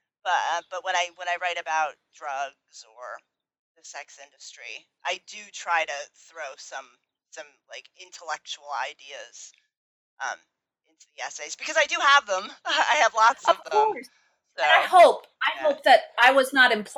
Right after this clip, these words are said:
Speaker 2: uh, uh, that
Speaker 1: No, oh, no, no, no,
Speaker 2: that
Speaker 1: no.
Speaker 2: the
Speaker 1: I
Speaker 2: way
Speaker 1: didn't
Speaker 2: that,
Speaker 1: take
Speaker 2: yeah.
Speaker 1: that. I didn't take it that way at all.
Speaker 2: Because
Speaker 1: Um,
Speaker 2: I, I thought, I thought that blending, though, of,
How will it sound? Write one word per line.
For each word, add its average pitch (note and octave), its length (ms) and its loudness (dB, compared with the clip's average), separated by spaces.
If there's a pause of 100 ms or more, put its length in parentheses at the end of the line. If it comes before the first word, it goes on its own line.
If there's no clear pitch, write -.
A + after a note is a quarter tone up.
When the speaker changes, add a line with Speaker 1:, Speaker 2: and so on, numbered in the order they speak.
(140)
Speaker 2:
uh, F3 60 -8
uh, - 480 -12
that A3 220 4 (260)
Speaker 1:
No, G4+ 100 0
oh, F#4 380 6
no, E4 160 4
no, D#4 160 -2
no, C#4+ 140 0
Speaker 2:
that C4+ 180 4
Speaker 1:
no. C#4 60 2
Speaker 2:
the A#3 40 -2
Speaker 1:
I D#4 60 2
Speaker 2:
way D4 120 6
Speaker 1:
didn't C#4+ 80 4
Speaker 2:
that, C4+ 160 6
Speaker 1:
take B3 40 -6
Speaker 2:
yeah. G#3+ 180 6
Speaker 1:
that. D#3+ 240 -10
I F3+ 60 -6
didn't F3+ 140 -12
take D#3 180 -20
it - 80 -20
that F#2+ 140 -12
way G#2 100 -14
at - 80 -10
all. B1 180 -10 (480)
Speaker 2:
Because C#4+ 280 2
Speaker 1:
Um, D#4 80 8 (420)
Speaker 2:
I, C4+ 100 4
I C#4 40 4
thought, D4 320 4 (160)
I C4+ 100 0
thought D#4 240 6
that C4 220 4
blending, C#4 500 2
though, G#3+ 340 8
of, G3 400 6